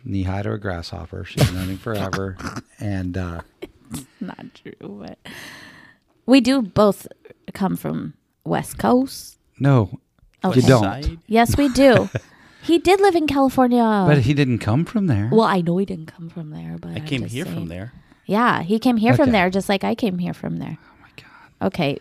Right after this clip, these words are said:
Speaker 2: get to the point. Did you get his
Speaker 3: Technicalities.
Speaker 2: wife to
Speaker 1: Oh, my God, yeah. They, they,
Speaker 2: Oh, I
Speaker 1: they
Speaker 2: can't wait.
Speaker 1: texted me <laughs> all kinds
Speaker 2: I
Speaker 1: of
Speaker 2: can't
Speaker 1: stuff.
Speaker 2: wait. Let's hear it. Let's hear about Michael.
Speaker 1: Um,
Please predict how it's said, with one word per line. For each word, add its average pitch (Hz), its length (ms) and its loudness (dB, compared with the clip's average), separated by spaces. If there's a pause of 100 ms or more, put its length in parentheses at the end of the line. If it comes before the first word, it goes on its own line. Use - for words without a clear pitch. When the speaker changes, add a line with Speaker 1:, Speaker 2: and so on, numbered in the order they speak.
Speaker 2:
get 233 220 -4
to 254 100 -4
the 247 80 -2
point. 220 280 -4
Did 220 180 -6
you 269 100 -4
get 294 220 2
his 302 240 4
Speaker 3:
Technicalities. 254 80 0
Speaker 2:
wife 233 400 4 (100)
to 196 320 0 (140)
Speaker 1:
Oh, 135 240 8
my 98 160 0
God, 101 360 0
yeah. 98 200 2
They, 107 220 0
they, 127 60 -12 (120)
Speaker 2:
Oh, 208 160 6
I 190 100 4
Speaker 1:
they - 100 -8
Speaker 2:
can't 175 200 2
wait. 139 240 0
Speaker 1:
texted 85 200 -14 (220)
me 120 200 -8
<laughs> - 40 -12
all 104 160 -8
kinds 98 460 -4
Speaker 2:
I - 20 -6
Speaker 1:
of 87 100 -10
Speaker 2:
can't 185 180 -8
Speaker 1:
stuff. - 60 -10
Speaker 2:
wait. - 220 -12 (220)
Let's 185 240 -10
hear 175 180 -6
it. 160 140 -8 (260)
Let's 185 220 -12
hear 180 140 -4
about 170 220 -4
Michael. 160 300 -8
Speaker 1:
Um, 104 400 0